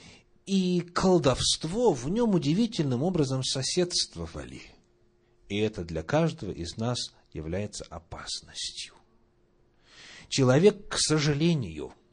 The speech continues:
и к несчастью довольно часто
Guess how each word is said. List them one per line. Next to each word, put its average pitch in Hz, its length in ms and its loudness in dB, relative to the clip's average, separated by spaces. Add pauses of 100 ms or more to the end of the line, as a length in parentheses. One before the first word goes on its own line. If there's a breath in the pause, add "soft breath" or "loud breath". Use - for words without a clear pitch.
(720)
и 127 680 0 (240 soft breath)
к - 80 -14
несчастью 131 1000 -4 (100)
довольно 151 520 -4
часто - 720 -4